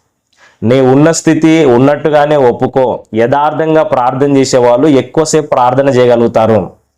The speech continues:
మనుషులకు కనబడాలని ప్రార్థన చేసేవాళ్ళు కొద్దిసేపే చేస్తారు.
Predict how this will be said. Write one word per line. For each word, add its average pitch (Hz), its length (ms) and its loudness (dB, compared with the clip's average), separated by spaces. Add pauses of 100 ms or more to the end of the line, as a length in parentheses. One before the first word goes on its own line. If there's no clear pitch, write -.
(460)
మనుషులకు 151 600 0
కనబడాలని 160 640 0
ప్రార్థన 139 480 -2
చేసేవాళ్ళు 139 500 0
కొద్దిసేపే 156 640 0
చేస్తారు. 143 480 0